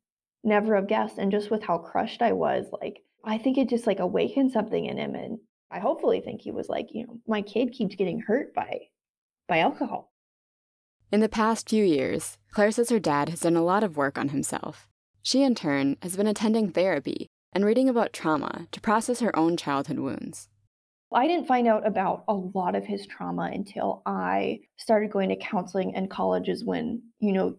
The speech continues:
Speaker 1: I, you know, started taking psychology classes and sociology classes. And, you know, this past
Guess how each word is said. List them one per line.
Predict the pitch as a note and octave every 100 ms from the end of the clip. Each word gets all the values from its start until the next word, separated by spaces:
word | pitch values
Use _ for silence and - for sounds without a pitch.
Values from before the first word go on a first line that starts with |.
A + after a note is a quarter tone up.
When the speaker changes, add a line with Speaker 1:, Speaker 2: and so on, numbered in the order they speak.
| -
Speaker 1:
I, | G3 F3 E3 F3 - _ _ _
you | G3
know, | F#3
started | G3 G#3 -
taking | G3 G#3
psychology | A3+ A#3 D#4 D#4 D4
classes | D4 C#4 C#4 B3
and | A3+
sociology | A#3 A3+ A#3 A3 G#3+
classes. | G#3 G#3 G3+ - -
And, | - A#3 _
you | A3
know, | G3 F#3
this | F#3+ F#3+ -
past | - F3+ -